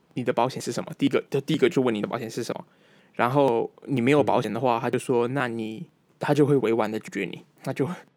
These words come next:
Speaker 2: 他就委婉地说，“那我可能不方便。”
Speaker 1: 他，他有些还会收 deposit，他就会收一笔钱，他大概会估算，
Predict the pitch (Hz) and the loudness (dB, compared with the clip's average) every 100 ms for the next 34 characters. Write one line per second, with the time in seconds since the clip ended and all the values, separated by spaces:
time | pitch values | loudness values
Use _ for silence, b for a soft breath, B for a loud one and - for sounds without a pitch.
0 | _ 135 156 131 110 113 104 101 107 101 | _ -4 0 4 4 2 0 -6 -6 -6
1 | 101 85 78 - - 76 - _ _ _ | -6 -8 -10 -14 -18 -18 -20 _ _ _
2 | - 107 90 87 90 73 95 - - 117 | -6 -4 -4 -8 -10 -10 -14 -20 -20 -20
3 | _ - 170 165 165 - - 196 131 135 | _ -2 0 0 -4 -6 -4 -4 0 0
4 | 131 196 143 156 - 143 143 131 - 123 | 4 2 2 0 0 2 2 -2 -4 -2
5 | 120 127 143 135 135 120 131 127 - _ | -2 0 0 0 -2 -2 -4 -10 -14 _
6 | _ - 117 107 120 135 127 127 123 110 | _ -12 -10 -8 -2 0 0 0 -2 -4
7 | - 101 | -2 -4